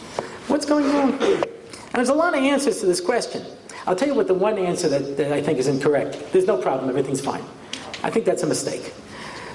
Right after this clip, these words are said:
I said, "I'll tell you what I think the problem is." I started in the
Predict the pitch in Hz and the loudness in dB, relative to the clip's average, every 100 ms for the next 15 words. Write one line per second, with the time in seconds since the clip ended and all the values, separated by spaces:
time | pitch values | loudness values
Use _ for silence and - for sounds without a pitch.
0 | - - 196 240 240 233 302 330 285 277 | -4 -2 2 2 2 2 2 4 2 2
1 | 254 226 196 185 147 - - - - - | 0 0 0 0 -2 -4 -6 -12 -16 -16
2 | - - - 302 294 277 233 233 226 - | -16 -6 0 0 2 2 4 2 0 0
3 | 202 190 190 190 156 160 160 156 151 - | 2 2 2 0 2 4 4 2 -2 -8